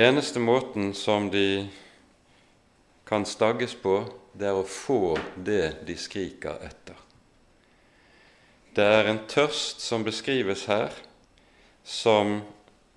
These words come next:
er noe av pulsslaget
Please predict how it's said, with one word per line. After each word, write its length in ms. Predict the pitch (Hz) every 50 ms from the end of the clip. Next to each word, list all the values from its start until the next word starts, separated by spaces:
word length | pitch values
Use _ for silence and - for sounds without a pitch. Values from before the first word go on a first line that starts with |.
| _ _ _ _ _
er 360 | - 98 98 98 101 104 - -
noe 400 | 110 104 113 117 131 135 135 123 -
av 320 | 101 95 92 92 92 92 92 - - - - - - - - - - - - _ _ _ - - - - -
pulsslaget 1300 | - - 151 139 123 110 - - - - - - - - - - - 104 98 95 90 82 - - - -